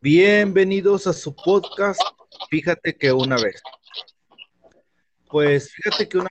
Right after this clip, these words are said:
vez, cuando yo cursaba la preparatoria, pues estaba técnico en rayos X. Y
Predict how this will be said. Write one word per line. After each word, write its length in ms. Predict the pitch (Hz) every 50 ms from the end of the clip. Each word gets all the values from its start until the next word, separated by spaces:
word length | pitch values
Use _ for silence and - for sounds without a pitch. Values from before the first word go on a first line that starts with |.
| - -
vez, 340 | 170 180 180 175 - - - - - - - - - - - - -
cuando 960 | 143 143 - 139 131 127 127 123 120 117 117 117 113 110 110 110 107 - - _ _ _ _ _ _ _ _ _ -
yo 240 | 135 135 143 143 143 143 143 -
cursaba 340 | 190 175 - - 156 147 147 170
la 140 | 175 175 165
preparatoria, 600 | 165 156 _ - - 123 110 - 131 123 135 - - - - - - _ _ - - - -
pues 180 | - 127 117 120
estaba 1000 | 120 - _ _ - - _ - 120 131 131 131 123 123 117 110 104 101 98 98 _ _ _ - - 135 120 127 131 117 113 113 107 - - - _ _ _ _ _ -
técnico 340 | - 151 143 143 139 - - 135
en 40 |
rayos 240 | 131 139 143 - 139 -
X. 380 | 226 220 - 175 - - - - - - - - _ _ _ _ _ _ _ _ _ _ _ _ _ _ _ _ _ _ _ _ _ _ _ _ _ _ _ _ _ _ _ - - - - - -
Y 840 | 147 139 139 139 139 135 135 135 135 135 131 131 131 127 123 -